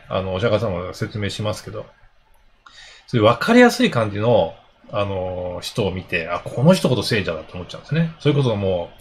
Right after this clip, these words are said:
う、痩せ衰えて、森の中に住んで、えー、食事の招待も受けず、糞添えだけで生活してるみたい、いう人みたいなのがもうキュンときちゃうわけですね。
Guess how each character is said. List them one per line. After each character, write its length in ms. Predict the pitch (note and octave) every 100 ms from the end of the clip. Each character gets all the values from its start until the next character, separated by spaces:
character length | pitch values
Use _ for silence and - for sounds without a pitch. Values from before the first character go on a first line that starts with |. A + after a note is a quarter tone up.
| - - -
う、 40 | A2+
痩 100 | F#2+
せ 100 | A#2+
衰 380 | A2 A2+ G#2+ F#2
え 20 |
て、 400 | - F#2 F2 - - -
森 240 | A2 A2 A2
の 60 |
中 180 | A2 A2
に 100 | G2+
住 200 | - F#2+
ん 60 | F2+
で、 260 | F2+ E2 - - _ - _ _ _ _
え 440 | - F2 E2 E2 D#2+
ー、 20 |
食 180 | - G#2
事 60 | G2+
の 60 |
招 140 | - A2
待 160 | F#2+
も 100 | F2
受 140 | E2 G#2
け 20 |
ず、 240 | F2 F2 - _ - _
糞 260 | - A#2 A2
添 160 | A2
え 20 | G2
だ 120 | G2
け 40 |
で 60 | G#2
生 160 | -
活 180 | G2 A2
し 60 | -
て 80 | G#2+
る 60 |
み 80 | G2+
た 80 | -
い、 20 |
い 220 | - B2
う 20 | G#2
人 140 | -
み 80 | G#2
た 80 | F2+
い 40 |
な 60 | F2
の 60 |
が 80 | F#2
も 120 | F#2
う 20 |
キ 140 | - A3
ュ 40 |
ン 80 | A#3
と 80 | C#3
き 80 | -
ち 60 |
ゃ 40 | G2
う 20 |
わ 40 | F2
け 40 |
で 80 | D#2+
す 40 |
ね。 200 | G#2+ C3+